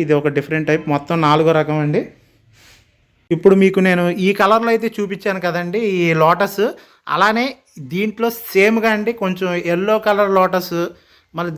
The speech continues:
దీంట్లో డిజైన్ ఒకటి మారిందండి ఈ శారీలో. అలానే ఇదిగోండి, ఇదొక శారీ. ఇవన్నీ కూడా డిజైన్స్ అయితే సేమే, అది ఒకటి చూపిస్తే సరిపోయింది. ఇవన్నీ కూడా అండి నిజాం బోర్డర్ శారీసేనండి. ఇవన్నీ కూడా లేటెస్ట్ ట్రెండ్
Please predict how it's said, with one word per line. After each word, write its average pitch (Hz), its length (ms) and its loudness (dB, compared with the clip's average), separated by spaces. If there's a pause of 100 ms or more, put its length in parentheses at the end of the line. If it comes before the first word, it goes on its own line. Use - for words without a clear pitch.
దీంట్లో 202 280 2 (140)
డిజైన్ 202 340 2
ఒకటి 190 240 2
మారిందండి 180 520 0 (180)
ఈ - 20 -2 (120)
శారీలో. 185 400 0 (520)
అలానే 208 300 2 (200)
ఇదిగోండి, 175 400 0 (160)
ఇదొక 180 320 0
శారీ. 175 280 2 (520)
ఇవన్నీ 175 380 -2
కూడా 220 180 0 (400)
డిజైన్స్ 202 380 0
అయితే 202 260 0
సేమే, 180 320 0 (240)
అది 160 180 -2
ఒకటి 160 220 -4
చూపిస్తే 175 380 -4
సరిపోయింది. 175 400 0 (500)
ఇవన్నీ 190 380 2 (100)
కూడా 226 200 4
అండి 220 220 0
నిజాం 214 300 0
బోర్డర్ 208 280 4 (420)
శారీసేనండి. 180 680 0 (540)
ఇవన్నీ 185 480 -2
కూడా 214 220 0
లేటెస్ట్ 196 360 0 (140)
ట్రెండ్ 185 260 2